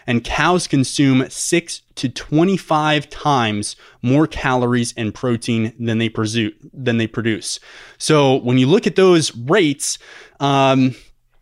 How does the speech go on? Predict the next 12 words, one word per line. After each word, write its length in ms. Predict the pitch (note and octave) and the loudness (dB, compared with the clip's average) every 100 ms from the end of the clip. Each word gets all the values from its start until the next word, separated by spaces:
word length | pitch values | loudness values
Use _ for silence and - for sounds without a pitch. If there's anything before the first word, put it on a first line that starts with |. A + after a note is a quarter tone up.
| _ _ - - | _ _ -14 -2
that's 180 | D#3 - E3 | 0 0 -2
extremely, 1080 | D#3+ - - C3+ F#3 A3+ C4 F#3 A2+ G#2 - | -2 -4 -4 0 2 6 6 6 4 0 -2
extremely 720 | C#3+ - - G#3+ G#3+ D#3+ D3 E3+ | -4 -4 -2 2 4 4 2 2
inefficient. 800 | F3 - G3 - F#2 - - - | 2 2 0 0 -6 -8 -14 -10
So 280 | - D3+ D3 | -2 2 2
instead 500 | C#3 - - F#3+ G3+ | 2 0 0 2 4
of 160 | D3 | 2
using 460 | A#2+ D#3 G3+ E3 D3+ | 2 0 2 2 2
all 240 | C#3 D#3+ D#3 | 2 2 2
of 80 | |
this 220 | D3 B2+ - | 0 -2 -4
feed 500 | - G3+ C#3 A#2+ | -2 0 0 0